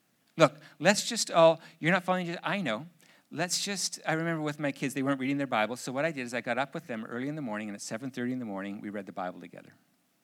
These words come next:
And I got, I got a rule. I had a rule, and it was working so well for six months. And I had to come up with a new rule.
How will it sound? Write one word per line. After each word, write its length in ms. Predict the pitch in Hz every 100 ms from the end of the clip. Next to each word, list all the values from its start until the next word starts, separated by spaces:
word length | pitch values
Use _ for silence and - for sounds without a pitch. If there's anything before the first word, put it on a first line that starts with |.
| _ _ _ _ _ _ _ _ _ _
And 80 | -
I 60 |
got, 140 | - -
I 200 | - -
got 60 | 104
a 40 |
rule. 340 | 101 104 92 85 - _ _ _
I 100 | -
had 120 | 123
a 40 | 62
rule, 360 | - - - -
and 80 | -
it 60 |
was 140 | - -
working 260 | 151 -
so 240 | - - -
well 200 | - -
for 140 | -
six 280 | - - -
months. 320 | - 156 - _ _ _ - _ - - - - 719 - - 762 - _ - _ -
And 80 |
I 40 | 127
had 100 | 131
to 40 |
come 140 | - 127
up 140 | 127
with 100 | 127
a 20 |
new 140 | 123 120
rule. 420 | 113 107 110 113